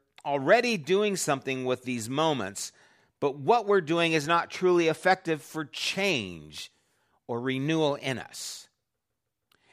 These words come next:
We're, we're gaslighting the kairos moment. We're, we're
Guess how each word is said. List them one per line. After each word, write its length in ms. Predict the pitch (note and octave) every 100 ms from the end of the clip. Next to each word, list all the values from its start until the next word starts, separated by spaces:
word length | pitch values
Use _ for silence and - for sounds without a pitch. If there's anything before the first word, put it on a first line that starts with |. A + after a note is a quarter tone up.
| -
We're, 220 | C#3 E3+
we're 400 | E3 D#3+ D#3 D3 - _ _ A#2+
gaslighting 1080 | A2+ E3+ F#3+ F#3+ - D3+ C3 A2 G2+ F2 F2
the 80 | G#2+
kairos 540 | - C3 B2 A#2+ G#2+
moment. 360 | A2+ G#2 E2+ C#2+
We're, 240 | C#3+ D#3
we're 460 | D3+ D#3 D3+ C#3+ B2+